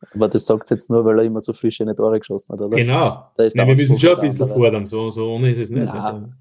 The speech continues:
Speaker 1: ja, ich glaub, ich meine, ihr kennt's in Dario alle selber, er wird, er ist einer der, wenn nicht der selbstkritischste Mensch, den's gibt, glaub ich.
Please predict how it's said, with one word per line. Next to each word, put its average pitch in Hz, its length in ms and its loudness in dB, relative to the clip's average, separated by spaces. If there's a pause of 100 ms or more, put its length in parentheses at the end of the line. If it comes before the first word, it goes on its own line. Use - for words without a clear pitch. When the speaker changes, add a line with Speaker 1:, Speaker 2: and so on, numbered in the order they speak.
Speaker 1:
ja, - 380 -6
ich - 80 -14
glaub, - 340 0
ich 110 320 -4
meine, 113 220 2
ihr 107 40 4
kennt's 107 240 0
in 110 60 2
Dario 110 340 4
alle 110 160 0
selber, 110 520 0
er 101 280 -4
wird, 101 220 -12
er 101 360 -8
ist 117 100 -8
einer 104 180 -6
der, 104 180 -8 (360)
wenn 104 100 -10
nicht 104 140 -6
der 113 80 -6
selbstkritischste 110 760 -6
Mensch, 107 380 -4
den's 107 240 -8
gibt, 117 200 -2
glaub 113 200 2
ich. 113 100 -2